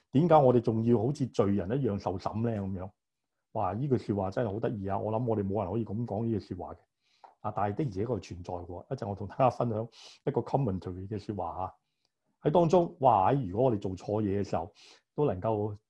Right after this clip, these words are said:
成就神嘅工作嘅時候，噉喺當中，我哋其實都做咗啲好嘢啊，係咪？佢噉講，保羅點講啊？好，更加嚴厲啦！呢句說話，certainly not，絕對不是，絕對不是。如果係真係得嘅時候，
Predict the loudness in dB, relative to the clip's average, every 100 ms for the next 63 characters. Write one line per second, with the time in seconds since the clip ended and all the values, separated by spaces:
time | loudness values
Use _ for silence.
0 | _ _ _ _ -10 -4 -4 -2 -6 -4
1 | 0 0 -2 -4 -6 -8 -6 -8 -8 _
2 | _ _ _ _ _ -6 -4 -2 -4 -2
3 | -4 -4 _ _ _ -10 -8 -8 -8 -6
4 | -6 -4 -4 -4 -4 -6 -6 -10 -10 -14
5 | -12 -8 -4 -4 -6 _ -10 -4 -4 -2
6 | -4 -6 _ _ _ _ 0 4 6 4
7 | 4 6 6 4 -6 _ _ _ -4 0
8 | 4 4 6 6 6 4 -2 0 0 0
9 | 0 0 -2 -2 -6 _ _ _ 0 4
10 | 6 6 6 6 6 4 -12 _ _ 2
11 | 4 4 6 6 8 4 2 -2 -4 _
12 | _ _ _ _ _ -2 -2 2 2 4
13 | 0 0 -4 -6 _ _ _ -8 2 4
14 | 6 4 4 2 2 2 0 0 -4 -4
15 | -4 -4 -6